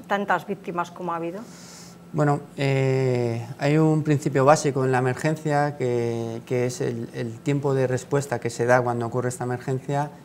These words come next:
Speaker 2: y, eh, el aporte proporcional de los medios de rescate de emergencias necesarios, eh, al,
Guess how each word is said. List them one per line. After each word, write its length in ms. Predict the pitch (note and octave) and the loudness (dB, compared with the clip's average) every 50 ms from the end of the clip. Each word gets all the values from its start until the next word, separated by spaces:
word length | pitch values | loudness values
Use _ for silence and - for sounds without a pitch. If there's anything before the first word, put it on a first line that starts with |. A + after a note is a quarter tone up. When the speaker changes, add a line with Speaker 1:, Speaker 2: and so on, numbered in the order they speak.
| - - - | -16 -8 -4
Speaker 2:
y, 380 | E3 D3+ C#3+ D3 D3+ D#3+ E3 - | -2 0 2 2 2 2 0 -2
eh, 520 | - C#3+ B2+ A#2+ A#2+ A#2 A2+ A2+ A2+ A#2 A#2+ | -2 -2 0 0 0 0 -2 -2 -4 -2 0
el 60 | A#2+ | 0
aporte 340 | A#2+ A#2 C#3+ C#3 C3+ - C#3+ | 0 0 0 0 0 0 -2
proporcional 680 | C3+ - C#3+ B2+ C#3 C3 B2+ - C3+ C3 C3+ C3+ C#3+ C#3 | 0 0 0 0 0 0 -2 -2 -2 2 2 2 2 2
de 80 | C3 A2 | 0 -2
los 140 | A#2+ A2 | -2 -2
medios 380 | B2 C3 C#3 C#3+ C3+ C3 B2+ A#2+ | -2 0 0 0 0 0 0 0
de 120 | B2 A#2+ | -2 -4
rescate 560 | - A#2 A2 - - C3+ C3+ C3 C3 B2 A#2 A2 | -4 -4 -6 0 2 2 2 2 2 -2 -2 -4
de 60 | A2 | -4
emergencias 640 | A#2 A#2+ A#2 - - C3 B2+ - - C3+ C3 B2+ B2 | -4 -4 -4 -4 -4 -6 -4 -4 -4 -4 -4 -2 -2
necesarios, 760 | C3 C3 B2+ C3+ B2 - - A#2+ B2 C3 C3+ C#3 C#3 C3+ - - - - - - - | -2 -2 -2 -4 -4 -2 0 0 0 0 -2 -4 -6 -8 -10 -16 -18 -18 -18 -16 -10
eh, 460 | - C#3+ C#3 B2+ B2 A#2+ A#2 A2+ G#2+ - - | -8 -6 -4 -2 -2 -2 -4 -4 -6 -8 -8
al, 340 | - - B2 A#2+ A2+ G#2+ G#2+ | -4 -2 0 0 0 -2 -4